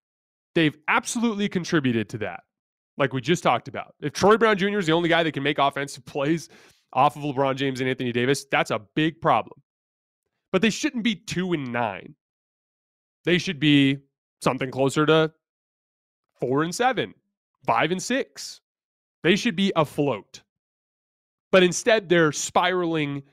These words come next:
into nothing. And the main reason why is their two best players, the guys that this entire roster is catered around, that, that, that this, I shouldn't say it's catered around, that the roster is dependent on,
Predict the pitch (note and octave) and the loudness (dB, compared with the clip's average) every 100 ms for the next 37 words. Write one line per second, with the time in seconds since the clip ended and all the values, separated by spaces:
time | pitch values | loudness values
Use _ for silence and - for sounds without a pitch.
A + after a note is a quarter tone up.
0 | _ _ _ _ - D#3 C#3 C#3 F#3+ - | _ _ _ _ -4 -4 -2 0 0 0
1 | A2 G2+ D3 _ _ _ _ - F3 D#3+ | -8 -10 -14 _ _ _ _ -2 0 2
2 | E3+ A#3 A3+ A3+ A3 G#3+ E3+ B2+ A2+ B2+ | 2 0 0 -6 -4 -4 0 2 2 2
3 | D3 E3+ C#3+ - _ E3+ C3+ - - B3 | 0 -2 -2 -6 _ -4 -4 -6 -2 0
4 | C4 A#3+ - - C#3 G#2 B2+ B2 C#3+ D3+ | 2 -2 -6 -4 -4 -2 -6 -4 0 2
5 | D#3 D3 - - _ D#3 D3+ C3+ C#3 C3+ | 0 -2 -8 -20 _ -4 -2 -4 -6 -4
6 | G#3 B3+ A3 F#3+ E3 E3+ - C#3 - D#3+ | -2 -2 -2 -2 -2 -4 -6 -6 -6 -6
7 | D3+ C#3+ C3 D3 C#3+ G#2+ B2 E3 _ _ | -2 -2 -2 -2 -2 -4 -8 -14 _ _
8 | _ _ _ _ _ _ _ _ _ _ | _ _ _ _ _ _ _ _ _ _
9 | _ _ _ - D3+ C#3 C3+ D3 D3 D#3 | _ _ _ 0 2 0 -4 -4 -2 -2
10 | E3+ - - D#3 G#3 D#3+ D#3 B2+ - D#3+ | -4 -6 -4 -4 -6 -2 -2 -2 0 0
11 | C#3 B2+ A#2+ _ _ E3 D#3+ D#3+ G3 G3+ | 0 0 -2 _ _ -2 0 4 2 2
12 | F#3+ C#3+ D#3+ - - G3+ G3 D3+ A#2 - | -2 -2 -4 -2 0 2 2 -4 -6 -8
13 | B2+ G#2 A2+ | -6 -6 -8